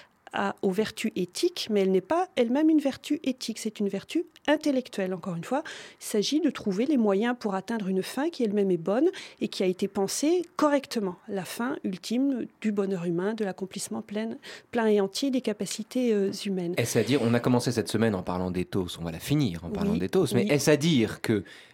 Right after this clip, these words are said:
Speaker 2: euh, et pour cause, puisqu'on parle d'éthique, euh, est-ce à dire que la prudence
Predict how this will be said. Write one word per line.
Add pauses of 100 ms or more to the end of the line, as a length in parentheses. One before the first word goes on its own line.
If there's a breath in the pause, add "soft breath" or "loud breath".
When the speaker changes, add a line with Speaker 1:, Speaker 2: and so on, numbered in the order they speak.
(120)
Speaker 2:
euh,
et
pour
cause,
puisqu'on
parle
d'éthique, (520 loud breath)
euh,
est-ce
à
dire
que
la
prudence